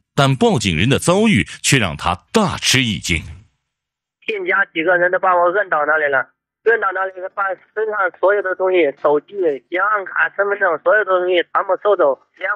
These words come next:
Speaker 2: 红花带整的话，最后弄个毛巾捂着我鼻子、嘴，然后不让出去。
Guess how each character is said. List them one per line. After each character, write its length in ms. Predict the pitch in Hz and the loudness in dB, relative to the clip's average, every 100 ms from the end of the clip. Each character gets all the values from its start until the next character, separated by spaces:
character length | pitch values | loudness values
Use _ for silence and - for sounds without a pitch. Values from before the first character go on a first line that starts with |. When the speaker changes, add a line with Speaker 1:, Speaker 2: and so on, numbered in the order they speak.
| - | -4
Speaker 2:
红 160 | 185 | -2
花 140 | 190 196 | 2 0
带 80 | 202 - | -2 -2
整 280 | 165 147 147 | 0 0 0
的 140 | 170 | 0
话， 240 | 175 165 131 - _ - | 2 0 0 -6 _ -2
最 120 | 220 | 0
后 140 | 220 | 2
弄 160 | 214 220 | 0 0
个 80 | 196 | 0
毛 140 | 175 185 | 2 0
巾 100 | 202 208 175 | 0 0 0
捂 240 | 156 214 | 0 -2
着 80 | 214 | 0
我 260 | 202 180 190 _ _ | 2 2 0 _ _
鼻 180 | 175 208 | -2 2
子、 160 | 196 190 | 0 0
嘴， 80 | 165 | 0
然 200 | 151 151 | 2 0
后 180 | 185 202 | -2 -8
不 120 | 170 | -10
让 120 | 196 202 | -14 -20
出 200 | _ | _
去。 80 | - | -20